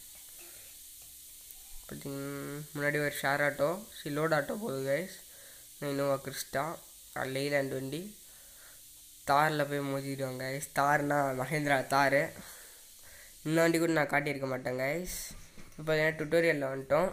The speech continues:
நான் download link டிஸ்கிரிப்ஷனில் இருக்கு, அதை click பண்ணி download பண்ணிட்டு Z H V R ஆப்குள்ளே வந்துருங்க, guys. ஆப்குள்ளே வந்துட்டு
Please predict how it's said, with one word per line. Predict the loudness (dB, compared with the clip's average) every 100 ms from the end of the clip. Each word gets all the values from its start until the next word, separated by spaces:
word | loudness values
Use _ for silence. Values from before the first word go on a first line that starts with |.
| -2
நான் | -2 2
download | 2 4 2 2
link | -4 -4 -2 -2
டிஸ்கிரிப்ஷனில் | -4 -6 -8 -6 -4 -2 -4
இருக்கு, | -2 -2 -2 -6 -16 -20 -6
அதை | -2 -2
click | -2 -2
பண்ணி | 0 2
download | 2 0 -2 -4
பண்ணிட்டு | -4 -2 -2
Z | -4 -4 -4
H | -2
V | -2
R |
ஆப்குள்ளே | -2 -4 -6
வந்துருங்க, | -4 -6 -6 -2
guys. | -2 -2 -6 -4 -4
ஆப்குள்ளே | -2 -2
வந்துட்டு | -2 -4